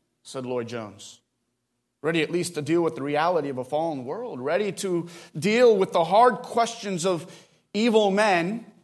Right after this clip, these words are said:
and evil times. There is a time for war.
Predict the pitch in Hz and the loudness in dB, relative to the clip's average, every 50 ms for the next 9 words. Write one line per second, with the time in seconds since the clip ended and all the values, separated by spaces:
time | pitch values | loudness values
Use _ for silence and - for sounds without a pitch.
0 | _ _ _ - 170 170 - 202 202 196 190 196 175 190 185 202 220 220 202 151 | _ _ _ -6 -4 -4 -2 -2 0 0 2 0 0 0 -4 -6 -6 -6 -8 -10
1 | - - - - - - - - - 156 170 175 175 190 247 311 320 254 165 - | -12 -14 -20 -20 -20 -18 -18 -8 -4 -2 0 2 4 4 4 4 4 0 0 -2
2 | - 180 160 - - - 208 254 262 202 135 110 110 117 143 196 202 - - _ | 0 0 0 0 -2 -4 -2 -2 -2 -2 -4 -6 -8 -10 -12 -12 -12 -14 -20 _
3 | _ _ _ _ _ - - 190 185 190 202 226 269 302 311 311 302 - - | _ _ _ _ _ -10 -6 -4 -4 -2 -2 -4 -4 -4 -6 -6 -10 -14 -20